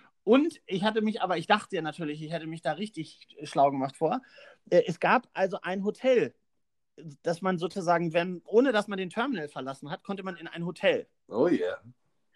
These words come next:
Speaker 1: Damit man wenigstens zwischen schlafen konnte. So. Das haben wir dann auch gemacht. Und, ähm,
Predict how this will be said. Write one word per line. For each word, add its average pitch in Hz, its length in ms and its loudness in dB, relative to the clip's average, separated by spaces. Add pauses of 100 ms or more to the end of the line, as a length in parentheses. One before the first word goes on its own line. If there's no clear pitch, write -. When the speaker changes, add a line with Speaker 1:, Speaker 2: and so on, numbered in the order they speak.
(120)
Speaker 1:
Damit 160 180 2
man 190 140 2
wenigstens 214 380 2
zwischen 202 300 6
schlafen 143 320 8
konnte. 76 280 -2
So. 117 200 6 (720)
Das 170 120 6
haben 233 120 12
wir 254 80 12
dann 233 140 4
auch 202 160 0
gemacht. 202 540 -6 (100)
Und, 220 440 -2
ähm, 196 380 -2